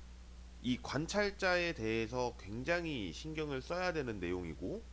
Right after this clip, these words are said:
그래서 더 자신을 밝히지 않으려고 하는 내용이 있습니다. 음. 어쩌면, 어쩌면 기사 쓰는 내용과 논문을 쓰려고 연구를 하는 입장에서는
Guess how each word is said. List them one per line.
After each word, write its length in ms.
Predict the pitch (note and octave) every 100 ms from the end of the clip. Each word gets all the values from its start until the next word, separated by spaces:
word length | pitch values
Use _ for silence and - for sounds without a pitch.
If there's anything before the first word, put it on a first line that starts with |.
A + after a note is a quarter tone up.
| - - -
그래서 800 | - C3+ F3+ G3 F#3 F3+ F3+ F3+ -
더 320 | B2 C3 B2+
자신을 640 | G#2 G2+ - G2+ D3 F#3 - - -
밝히지 420 | G#2 G2 G2 - -
않으려고 560 | F#2+ C3 E3 D3 A#2+
하는 160 | G#2+ G2
내용이 300 | E2+ F2 F#2
있습니다. 380 | - - - - - - - - -
음. 120 | F2+ - - - - - - - - - - - - - - - -
어쩌면, 560 | A#2+ - G#3 D#3 D2 - - -
어쩌면 640 | - G#2+ - D3 E3 G#3 A3 - -
기사 300 | A2+ A#2 G3
쓰는 400 | - F3+ E3+ D3
내용과 580 | B2 A#2 A2+ C#3+ F#3 G#3+ - E2+
논문을 540 | G#2+ C3 E3+ F#3+ F3
쓰려고 580 | D#3 C#3+ G#2+ F2 E2 - F2
연구를 540 | F2+ A2+ A#2+ F#3+ E3+
하는 220 | D#3 C3+
입장에서는 680 | G#2 - G#2+ G2+ G#2+ C3+ C3+